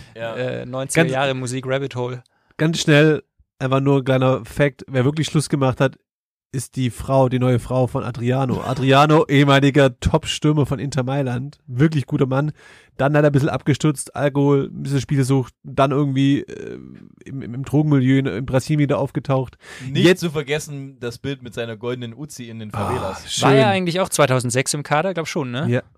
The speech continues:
Speaker 2: Ja, die
Speaker 3: Ja.
Speaker 2: Mannschaft, die sind alle abgestürzt. Das ist echt crazy.
Speaker 3: Jetzt, weiß Gott, ich, ich, ich, ich möchte mich nicht aus dem Fenster lehnen, die wievielte Frau es war. Auf jeden Fall verheiratet.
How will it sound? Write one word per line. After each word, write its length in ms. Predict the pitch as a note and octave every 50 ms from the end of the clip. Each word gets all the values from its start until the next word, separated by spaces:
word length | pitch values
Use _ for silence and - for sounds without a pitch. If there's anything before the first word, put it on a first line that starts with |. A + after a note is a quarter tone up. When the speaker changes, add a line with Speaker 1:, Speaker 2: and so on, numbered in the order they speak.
| _ _ _ _ D3
Speaker 2:
Ja, 200 | C#3 D3+ C#3+ A#2+
die 160 | - _ -
Speaker 3:
Ja. 60 | - C3+
Speaker 2:
Mannschaft, 340 | D#3 F#3+ - - F#3 D#3 - _ _ _ _ -
die 40 | C3
sind 120 | - F3
alle 180 | - F#3 G#3+ F3+
abgestürzt. 560 | F3+ - - - - - B2+ B2 A#2+ - -
Das 120 | C#3 B2 C3
ist 40 | D#3+
echt 140 | D#3 D#3 -
crazy. 400 | - D#3 D3+ D3+ C#3 A#2+ A2 G#2+ - _ _
Speaker 3:
Jetzt, 540 | - B2+ C3+ E3+ F#3 F3+ - - - - -
weiß 360 | - A#2+ C3 C#3+ D3 D#3 - -
Gott, 160 | E3+ D#3+ D3
ich, 140 | C#3+ A#2 B2+ B2+ B2+
ich, 220 | C#3 C3+ C#3 -
ich, 240 | - C3 A#2+ - -
ich 180 | - C3+ G#2 -
möchte 240 | D3+ D#3+ D3+ - D#3
mich 80 | C#3
nicht 80 | C#3 C3
aus 80 | A#2+
dem 80 | A#2+ G#2+
Fenster 260 | - C#3 C#3+ - - B2+
lehnen, 180 | B2 A#2 A2
die 100 | A#2 A2+
wievielte 320 | B2+ C#3+ C3 - C#3 B2+ B2
Frau 220 | - - A#2+ A#2
es 180 | A2+ G#2+ - -
war. 140 | - C3 C#3 C3
Auf 140 | B2+ -
jeden 160 | C#3 C#3 C#3 A#2+
Fall 320 | - C3 B2+ B2+ B2+ - - _
verheiratet. 800 | - - A#2 A2 C3 C#3+ D3 C3+ C3+ C3+ C#3 B2+ D3 C#3 C3